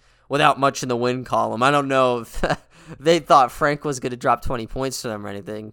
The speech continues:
but they cut him. Maybe you go with Darius. Maybe you go with Justin Jackson. That's another good one you can float around there. But Kenrich got to stay,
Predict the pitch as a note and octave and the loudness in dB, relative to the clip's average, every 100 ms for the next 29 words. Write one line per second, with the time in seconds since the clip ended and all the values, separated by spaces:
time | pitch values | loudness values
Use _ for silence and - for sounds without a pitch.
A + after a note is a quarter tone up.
0 | - A#2+ G#2+ G2+ - - _ _ _ - | -6 -4 -4 -6 -14 -20 _ _ _ -4
1 | F#3 G3+ F3+ F3 D#3+ D3+ C3+ _ _ _ | 2 4 6 4 2 0 -8 _ _ _
2 | _ D#3 F3 F3 D#3+ D#3+ D3+ - C#3+ C#3+ | _ 0 0 0 2 2 2 0 0 2
3 | C#3+ C3+ - - C3 E3+ F3+ D#3+ E3 C3+ | 0 -2 -4 -6 0 2 2 2 2 0
4 | A#2 C#3 C#3+ - C3+ A#2 A#2+ A#2 A#2 - | -2 -4 -4 -6 -8 -6 -2 0 0 -2
5 | B2+ B2+ B2+ G#2+ G#2+ - A2+ G2+ G#2 G#2+ | -4 -4 -6 -8 -8 -6 -6 -6 -6 -6
6 | G#2+ G#2 G#2 G#2 G#2 A2+ G#2+ G2+ G#2+ G#2 | -6 -6 -8 -12 -10 -6 -6 -4 -4 -6
7 | A2 A2 A2+ A2 A2 _ - - _ _ | -6 -6 -4 -4 -8 _ -20 -20 _ _
8 | _ _ _ _ _ _ _ - F3+ E3 | _ _ _ _ _ _ _ 2 4 2
9 | - _ _ _ _ _ _ - A#2+ A#2 | -4 _ _ _ _ _ _ -12 -8 -6
10 | D3 - - A#2+ - D3+ - C#3 E3 A2 | -6 -6 -2 -2 -4 -8 -4 -2 -2 -4
11 | - | -14